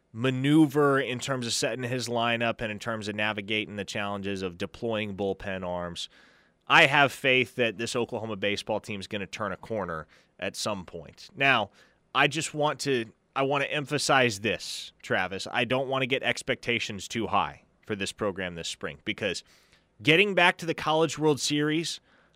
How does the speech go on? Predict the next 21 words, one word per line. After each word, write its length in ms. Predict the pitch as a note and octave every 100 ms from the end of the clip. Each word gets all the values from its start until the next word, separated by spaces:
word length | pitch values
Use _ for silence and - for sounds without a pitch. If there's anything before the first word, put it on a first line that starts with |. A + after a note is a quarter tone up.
| _
I'll 200 | - B2
be 160 | C3+ G#3
honest, 560 | G3+ C3 G2 G2+ - - _ _ _ _
is 200 | B2+ -
probably 520 | - A#2+ B2 B2 C#3
not 200 | C#3+ C#3+
going 180 | - F3
to 60 | F#3
happen. 400 | - G3 - - _ _ _ _ _ _ -
Not 160 | A2+
because 320 | D3+ C#3+ E3 C3+
this 180 | D#3
O 60 | F3
U 160 | D#3 D#3
baseball 380 | E3 D#3 E3+
team 240 | D3+ E3 E3
isn't 240 | E3 E3
gonna 160 | D#3 C#3
be 120 | B2+
good 220 | A#2+ D#3+
enough, 400 | D3+ A#2 G#2 -